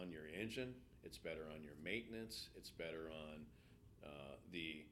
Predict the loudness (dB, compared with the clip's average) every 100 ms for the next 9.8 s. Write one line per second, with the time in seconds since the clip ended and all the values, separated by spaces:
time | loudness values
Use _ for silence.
0 | -14 -16 -8 -2 0 2 4 6 6 4
1 | 2 -4 -4 -2 0 0 -2 -2 -2 0
2 | 0 2 0 0 -4 -4 -6 0 0 0
3 | -6 -12 -14 -16 -16 -16 -6 2 4 4
4 | 6 4 4 2 -2 4 6 8 4 2
5 | -2 -4 -10 -16 -16 -16 -16 -6 -4 -2
6 | -4 2 6 6 4 2 2 0 0 0
7 | -2 -4 -4 -2 0 0 -4 -8 -14 -16
8 | -16 -14 4 6 6 4 -8 -14 -16 -16
9 | -16 -14 -10 -2 0 2 2 0